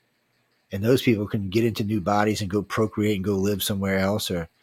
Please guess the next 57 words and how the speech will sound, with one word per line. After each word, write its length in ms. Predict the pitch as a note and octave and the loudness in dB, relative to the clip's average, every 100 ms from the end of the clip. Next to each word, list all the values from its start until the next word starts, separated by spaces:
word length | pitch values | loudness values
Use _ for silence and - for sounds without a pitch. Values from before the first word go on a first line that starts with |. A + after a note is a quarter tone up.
| _ _ _ _ _ _ _ - | _ _ _ _ _ _ _ -8
you 100 | A2 | -4
mean 120 | A2+ | -2
come 160 | - B2 | 0 2
back 180 | B2 | 2
and 60 | B2 | 2
live 80 | C3+ | 0
here? 80 | D3 | 0
I 40 | |
don't 160 | E3+ E3+ | 0 0
think 140 | E3+ | 2
they 100 | F3+ | 2
let 160 | D3+ D#3+ | 4 2
'em 100 | B2+ | 0
come 140 | G#2 | -2
back 140 | G2 | -2
here. 140 | - B2+ | 0 0
I 40 | |
don't, 180 | C#3 - | 0 0
I 40 | |
don't, 160 | D3 F3 | 0 2
I 40 | - | 2
don't 260 | G3+ F#3 | 2 0
think, 420 | - F3 E3+ C3+ - _ _ - - - - - - _ _ | 4 6 6 2 -6 _ _ -20 -20 -20 -20 -20 -20 _ _
<sighs> 560 | - - - - - - | -10 -6 -6 -8 -6 0
because 300 | C3 E3 D3+ | 8 10 10
of 60 | |
the 100 | B2+ | 6
way 180 | A#2+ C#3 | 8 6
the 120 | A#2+ | 6
new 180 | A#2 C3 | 4 2
brain 400 | G2+ B2 B2+ B2+ | 4 4 4 2
is 140 | A#2+ - | 0 -4
designed 640 | - G#2+ A#2+ B2+ C3 A#2+ | -4 0 2 2 0 -2
and 260 | F#2+ G2+ G2 | -6 -6 -4
the 80 | |
new 160 | G2 A2+ | -2 -2
body's 340 | G2+ A2+ A2+ | 0 0 0
designed, 320 | G#2 G2 A2 G#2 | -2 -2 -2 -2
I 60 | |
think 440 | G2 A#2 A#2 - - _ _ _ _ A2 | -4 -4 -4 -6 -16 _ _ _ _ -2
we 100 | A2+ | 0
would 140 | G#2 | 0
stand 380 | - G#2 G2+ F#2+ | -2 -2 -2 -2
out 200 | G2 F#2+ | -2 -2
too 140 | - | -6
much 180 | E2+ E2+ | -8 -6
here. 100 | F#2+ | 2
There's 180 | C3 C#3+ | 4 4
a 40 | |
book 280 | C3 C#3 C3+ | 2 2 2
called 380 | - A2+ G2 F2 | 0 0 0 2
Rachel's 340 | A2+ A2+ G2 | 0 0 0
Eyes 300 | F#2 F#2 F2+ | 2 2 0
you 60 | F#2 | -4
can 100 | F2+ | -8
go 140 | E2+ | -6
read, 400 | E2 E2+ F2 D#2+ | -6 -6 -6 -8